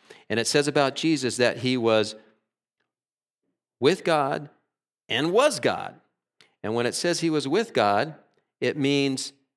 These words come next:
literally face to face. That was the relationship that the Word had with God the Father, a face-to-face intimate relationship with God,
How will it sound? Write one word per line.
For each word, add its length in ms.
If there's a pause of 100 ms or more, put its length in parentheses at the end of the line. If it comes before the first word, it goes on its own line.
(140)
literally 640 (1160)
face 680
to 100
face. 680
That 180
was 140
the 100
relationship 920 (160)
that 160
the 60
Word 360
had 480 (420)
with 320
God 500 (500)
the 80
Father, 500 (360)
a 60
face-to-face 960 (120)
intimate 400
relationship 760 (1200)
with 260
God, 400